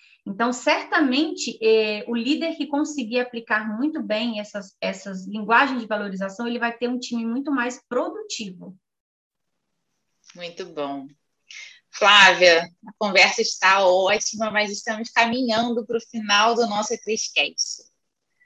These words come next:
Speaker 2: Pra fechar aqui muito bem, você poderia nos dar três dicas práticas de como demonstrar valorização às pessoas, tanto no âmbito pessoal como no profissional?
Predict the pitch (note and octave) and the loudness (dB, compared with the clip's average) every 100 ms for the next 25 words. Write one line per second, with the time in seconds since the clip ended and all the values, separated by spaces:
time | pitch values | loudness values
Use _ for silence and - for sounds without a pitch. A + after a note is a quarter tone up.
0 | _ _ - G#3 A#3+ A3+ - A#3 A#3+ - | _ _ -2 2 4 4 6 6 4 -2
1 | A3+ A#3 D4+ E4 G#3 F3 G3+ A3+ G#3 - | -2 0 -2 -4 -2 4 4 4 0 -8
2 | - A3 G#3+ A#3+ B3+ A3+ - G#3+ - - | -8 -2 2 2 2 -2 2 2 2 -4
3 | - C#4+ F#4+ D#4+ C4 C4 C4 B3+ - - | -2 0 2 -2 -4 -4 -4 -4 -8 0
4 | A3+ G#3 G#3+ - A3 A3+ - _ _ _ | 4 4 2 -4 -4 -4 -6 _ _ _
5 | - G#3 A#3+ - D#4 F4 C#4+ C#4 B3+ A#3+ | -12 -10 -8 0 2 2 0 0 0 0
6 | - A#3+ A3+ A#3+ G#3 B3 C4 A#3+ G#3+ G#3+ | -2 4 4 4 2 4 4 0 0 -2
7 | G#3+ - A3 A3 - G3+ - A3+ G#3+ G#3 | -2 -6 -4 -6 -6 -8 -2 0 0 -2
8 | G#3 - - E4+ A#4 G4+ F4 B3 A#3 A3+ | -4 -8 -4 -4 -4 -6 0 2 4 0
9 | A#3 G#3+ - G#3 F#3 G3 G#3+ F#3+ F#3 F3+ | -4 -4 -2 2 2 2 -4 -8 -6 -2
10 | F3 - F3 G#3 F3 | 2 0 2 2 2